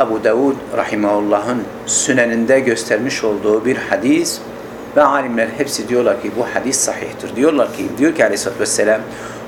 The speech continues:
"Kullu gulamin rahinetun bi akikatihi." El gulam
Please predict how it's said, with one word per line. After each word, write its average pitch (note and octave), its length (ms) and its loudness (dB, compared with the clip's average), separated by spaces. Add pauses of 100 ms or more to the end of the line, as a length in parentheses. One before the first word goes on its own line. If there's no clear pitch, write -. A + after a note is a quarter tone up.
(140)
"Kullu F3 500 6
gulamin D#3 580 4 (540)
rahinetun C#3 760 2
bi C#3 200 4 (100)
akikatihi." - 760 -2 (920)
El B2 120 4
gulam B2+ 420 4